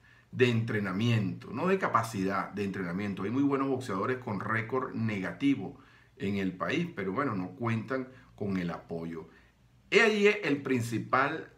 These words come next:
eh, escollo que estamos confrontando con el boxeo venezolano. Y es curioso, fíjense ustedes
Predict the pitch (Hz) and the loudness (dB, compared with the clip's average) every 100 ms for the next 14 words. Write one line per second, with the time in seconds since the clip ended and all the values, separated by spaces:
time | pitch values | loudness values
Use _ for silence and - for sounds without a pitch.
0 | _ 123 120 113 104 98 98 - 151 143 | _ -2 0 0 0 -4 -6 -4 0 2
1 | 110 92 92 - 104 123 127 113 107 90 | 0 -2 -6 -2 -2 -2 -4 -4 -4 -4
2 | 123 131 131 131 - _ - 107 101 95 | -2 -2 -4 -10 -14 _ -6 -2 0 0
3 | 95 - 98 98 107 92 85 80 82 85 | -2 -4 -2 0 0 -2 -6 -8 -8 -4
4 | 117 139 120 165 156 147 131 110 90 107 | 2 4 2 0 2 2 0 -2 -6 -4
5 | 120 123 123 117 113 135 139 | -4 -4 -6 -4 -2 -2 -4